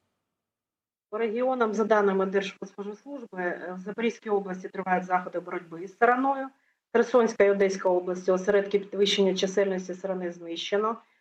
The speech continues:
Дніпропетровська область, підвищення чисельності саранових не підтверджено. І в інших областях, е, України наразі немає збитків збільшення чисельності с-, збільшення фактів чисельності саранових.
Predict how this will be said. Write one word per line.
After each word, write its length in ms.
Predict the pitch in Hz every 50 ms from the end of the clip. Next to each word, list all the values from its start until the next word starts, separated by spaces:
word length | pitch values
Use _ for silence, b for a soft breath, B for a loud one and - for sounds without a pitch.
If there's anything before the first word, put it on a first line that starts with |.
| b b _
Дніпропетровська 760 | 220 233 226 254 247 240 240 233 214 202 190 190 - - 196
область, 360 | 190 185 175 185 180 180 -
підвищення 480 | - 202 190 202 233 214 - 220 208 196
чисельності 540 | 196 208 202 202 214 202 202 190 190 - 196
саранових 520 | 190 - 196 196 196 185 180 175 175 -
не 100 | 190 190
підтверджено. 720 | 185 180 185 - 170 170 165 165 170 180 185 202 214 226 b b b b b b b _ -
І 80 | 214
в 40 | 233
інших 300 | 277 285 - 285 - -
областях, 560 | 208 202 208 208 208 - 214 202 196 202 -
е, 220 | 190 180 185 180 156
України 500 | 170 185 185 - 233 262 294 302 285 240
наразі 380 | 220 202 202 202 202 202 196
немає 360 | 190 190 190 190 185 185 180
збитків 440 | 180 180 190 220 262 - - 196 190
збільшення 600 | 180 185 202 202 - - 202 190 190 180 190 185 B B B B B
чисельності 560 | B - 190 190 - 208 214 214 202 202 - -
с-, 180 | - - 175 - - -
збільшення 840 | 185 - 180 240 240 208 - - 185 175 180 175 165 160 156 - -
фактів 380 | - 190 175 175 - - 170 - 165 160
чисельності 520 | - 190 185 - 208 214 202 196 196 202
саранових. 540 | 190 - 185 180 175 170 160 151 151 151 139